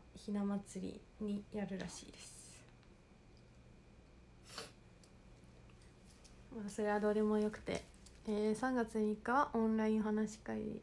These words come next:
が一から四時間あって、三月二十日は、えー、幕張メッセでまたリアル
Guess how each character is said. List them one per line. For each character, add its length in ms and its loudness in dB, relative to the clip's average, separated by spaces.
が 300 0
一 220 -8
か 180 -6
ら 80 -2
四 160 -2
時 100 -12
間 280 -4
あ 20 -4
っ 40 -4
て、 320 0
三 340 -2
月 320 -2
二 180 -4
十 60 -6
日 320 -2
は、 240 0
え 20 -12
ー、 20 -2
幕 240 -2
張 280 0
メ 100 4
ッ 60 0
セ 220 -6
で 100 -6
ま 160 -4
た 240 -4
リ 160 0
ア 140 -4
ル 120 -6